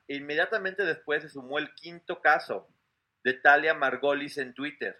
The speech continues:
el dieciocho de, de febrero. Ya al haber varias mujeres que estaban animándose, una de las mujeres que había hecho una denuncia anónima se decidió a hablar,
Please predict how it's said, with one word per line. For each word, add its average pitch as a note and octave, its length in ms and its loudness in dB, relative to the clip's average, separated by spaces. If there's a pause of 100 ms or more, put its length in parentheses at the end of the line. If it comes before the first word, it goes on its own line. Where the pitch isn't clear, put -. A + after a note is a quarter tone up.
el G#2+ 100 -6
dieciocho B2+ 520 -4
de, G2 1080 -4
de A#2 120 -2
febrero. A#2 540 0 (1400)
Ya B3 340 6
al E3 240 4
haber G3+ 180 6
varias B3+ 260 2
mujeres F#3 360 -2
que - 80 -14
estaban E3 300 0
animándose, A#2+ 720 -4
una A3+ 320 0
de G#3+ 100 2
las E3 160 4
mujeres D#3+ 420 -2
que D3 120 0
había C#3+ 160 2
hecho D#3+ 160 -8
una D#3 160 2
denuncia C3+ 380 -2
anónima B2 540 -4 (100)
se C3 140 0
decidió C3 460 0
a E3 60 4
hablar, C#3 360 2